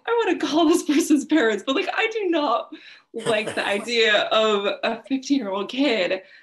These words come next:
Speaker 1: getting, like, pass-, like, who is watching this kid as he sleeps? It's just, it's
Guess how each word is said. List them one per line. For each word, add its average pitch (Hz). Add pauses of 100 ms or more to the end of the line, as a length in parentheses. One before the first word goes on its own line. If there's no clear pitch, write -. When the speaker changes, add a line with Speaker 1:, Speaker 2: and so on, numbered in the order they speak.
(260)
Speaker 1:
getting, 233
like, 240
pass-, 359
like, 247 (100)
who 403
is 320
watching 226
this 196
kid 190
as 180
he 185
sleeps? 190
It's 190
just, -
it's -